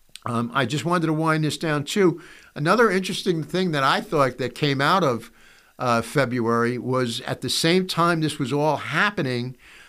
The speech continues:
uh, just about two weeks ago, was the release of the movie The Jesus Revolution.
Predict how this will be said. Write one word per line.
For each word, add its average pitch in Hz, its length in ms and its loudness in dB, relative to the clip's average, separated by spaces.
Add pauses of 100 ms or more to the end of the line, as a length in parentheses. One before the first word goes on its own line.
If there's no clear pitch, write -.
(160)
uh, 127 160 0
just 135 240 -2
about 143 260 0
two 160 200 2
weeks 156 320 2
ago, 131 260 2
was 127 160 -2
the 120 140 -4
release 135 440 2
of 127 120 -2
the 123 60 -4
movie 127 360 -2
The 113 140 -2
Jesus 135 500 -2
Revolution. 127 800 -2